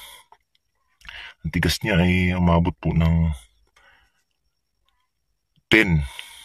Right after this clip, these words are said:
M O H, sapagkat ang ating, ah, tester ay yun ang sinasabi.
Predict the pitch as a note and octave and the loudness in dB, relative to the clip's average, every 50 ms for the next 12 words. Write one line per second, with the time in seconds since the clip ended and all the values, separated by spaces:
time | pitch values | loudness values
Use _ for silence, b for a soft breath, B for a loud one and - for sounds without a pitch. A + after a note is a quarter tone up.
0 | B B B B _ _ _ _ _ _ _ _ _ - D#3+ D#3+ D2+ C#2 - D3+ | B B B B _ _ _ _ _ _ _ _ _ -6 -2 -2 -2 -2 -2 -4
1 | - - - - - - - B B B B B B B B - - - - E2+ | -4 -4 -4 -6 -6 -6 -10 B B B B B B B B -14 -12 -8 -6 -4
2 | D#2 F2 E2 - - - F2 E2 D#2+ D2 D#2 D#2 - F2 E2+ E2 E2 D#2+ D#2+ D#2+ | -2 -2 -4 -4 -4 -4 -2 0 2 2 0 0 -2 -2 0 0 2 2 0 0
3 | D#2 - F2 E2 - - - F2 D#2+ - D#2 E2 E2 E2 D#2 D#2 D#2+ D#2 - D#2+ | -2 -2 -4 -6 -4 -2 -2 0 0 2 0 2 2 2 2 0 0 -2 -2 -2
4 | E2 D#2+ D2+ - D2+ D2 D2 D2+ E2 D2+ | -2 -2 -2 0 0 2 2 2 0 -2